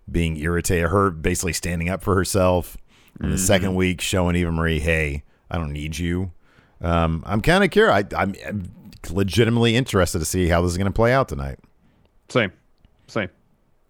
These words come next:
Speaker 2: Yeah, I, I appreciate the fact that they're, they have a story and they're not kinda, they're not spinning wheels and telling it, which
Speaker 1: Mm-hmm.
Speaker 2: is a
Speaker 1: Yeah.
Speaker 2: rarity.
Speaker 1: Yeah.
Speaker 2: You know,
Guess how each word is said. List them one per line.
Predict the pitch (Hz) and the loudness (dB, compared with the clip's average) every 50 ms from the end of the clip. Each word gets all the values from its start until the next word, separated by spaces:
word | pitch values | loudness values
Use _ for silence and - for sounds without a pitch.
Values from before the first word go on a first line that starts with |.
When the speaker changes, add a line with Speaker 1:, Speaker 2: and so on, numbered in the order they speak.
| _ _ - - _ _ _ _ - | _ _ -20 -20 _ _ _ _ -2
Speaker 2:
Yeah, | 110 113 104 98 | 0 2 4 4
I, | 101 110 | 4 2
I | 107 98 | 2 2
appreciate | 101 95 - 127 107 120 104 80 | 0 0 0 -4 -2 -2 -4 -8
the | - | -8
fact | - - 98 90 90 - | -8 -6 -4 -4 -6 -8
that | - 85 | -12 -8
they're, | 90 90 90 90 87 85 85 | -4 -2 0 0 0 0 0
they | - 90 90 | -2 -2 -4
have | 95 87 | -4 -4
a | 85 | -6
story | - - 104 95 95 95 95 92 | -10 -10 -8 -6 -4 -2 -4 -4
and | 90 | -4
they're | 90 90 | -4 -4
not | 92 90 - | -4 -6 -4
kinda, | - 104 92 87 85 82 | -4 -4 -4 -4 -4 -6
they're | 87 92 | -6 -6
not | 92 92 - | -6 -6 -6
spinning | - - - 104 95 90 85 | -6 -4 -2 -2 -2 -2 -2
wheels | 98 101 95 90 82 - | -2 0 0 0 -2 -4
and | 78 - | -8 -4
telling | - 95 90 85 80 | -2 -2 -2 -2 -6
it, | - _ _ _ _ - _ _ _ _ _ - | -10 _ _ _ _ -20 _ _ _ _ _ -8
which | 101 107 | -6 -4
Speaker 1:
Mm-hmm. | 110 107 120 | -2 -2 -2
Speaker 2:
is | 117 110 | 0 0
a | 113 | 2
Speaker 1:
Yeah. | 113 | 2
Speaker 2:
rarity. | 104 82 80 78 78 - - - - - | 2 2 0 -4 -8 -14 -18 -20 -14 -8
Speaker 1:
Yeah. | 95 101 101 92 78 69 | -6 -4 -2 -2 -2 -4
Speaker 2:
You | 67 85 | -6 -8
know, | 82 82 80 80 | -10 -10 -10 -10